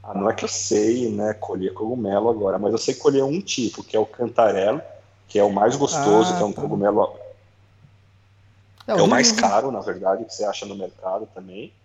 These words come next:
Speaker 1: É, ele é um amarelo, assim, ele, ele tem uma forma diferente, ele parece um guarda-chuva meio, meio, meio aberto pra cima, assim, sabe, meio quebrado. É, e ele é bem amarelo.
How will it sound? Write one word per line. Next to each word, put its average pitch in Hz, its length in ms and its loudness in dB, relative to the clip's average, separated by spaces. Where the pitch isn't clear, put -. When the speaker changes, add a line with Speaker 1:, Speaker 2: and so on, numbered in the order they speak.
Speaker 1:
É, 90 840 -10
ele 104 180 -4
é 110 40 4
um 120 100 0
amarelo, 113 720 4
assim, 110 280 -6
ele, 107 100 0
ele 117 120 -6
tem 143 140 -4
uma 135 120 2
forma 127 400 0
diferente, 110 560 -2
ele 101 100 -10
parece 104 300 -4
um 123 100 -8
guarda-chuva 110 640 -2
meio, 104 200 -8
meio, 101 380 -8
meio 104 220 -4
aberto 101 360 -2
pra 104 100 -4
cima, 104 380 -6
assim, 101 200 -12
sabe, 101 220 -10
meio 95 120 -8
quebrado. 101 460 -6
É, 90 420 -8
e 107 120 0
ele 110 100 4
é 113 80 6
bem 113 180 0
amarelo. 113 680 -2